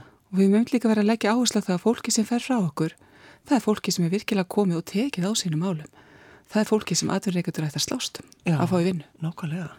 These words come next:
Speaker 1: Eins og að það er ekki öllum gefið að, að fara í þessa vinnu og taka á sínu vandamálum og,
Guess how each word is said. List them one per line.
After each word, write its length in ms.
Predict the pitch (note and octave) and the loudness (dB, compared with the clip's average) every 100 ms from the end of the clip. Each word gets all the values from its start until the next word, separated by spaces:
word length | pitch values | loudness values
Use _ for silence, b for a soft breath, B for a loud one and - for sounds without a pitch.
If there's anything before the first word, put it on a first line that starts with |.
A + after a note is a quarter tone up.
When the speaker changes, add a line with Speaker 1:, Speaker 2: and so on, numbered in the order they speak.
| - | -20
Speaker 1:
Eins 220 | - F3 - | -6 0 2
og 100 | F3 | 2
að 220 | E3+ E3+ - | 2 -2 -4
það 200 | - C#4+ | -4 -2
er 60 | F#4 | -2
ekki 180 | - A#3 - | -2 -4 -2
öllum 280 | B3+ - G#3+ | -4 0 0
gefið 360 | - B3+ E3+ E3 | 2 -2 -2 -4
að, 120 | E3+ - | -4 -4
að 120 | F3 | -6
fara 360 | - C4 A3+ G3 | -4 -2 0 0
í 60 | G#3 | 0
þessa 240 | G3+ F#3 | -2 0
vinnu 300 | G3+ B3+ F3 | 0 0 -2
og 220 | E3 E3 - | -4 -6 -4
taka 400 | A3 C4+ - C4 | -4 -2 -2 0
á 40 | A3 G#3+ B B | -2 -4 B B
sínu 300 | - G#3 F3+ | 0 0 2
vandamálum 560 | G#3+ C#4 A3 D#3+ E3 E3 | 0 0 -2 -2 -4 -4
og, 300 | E3 - | -6 -10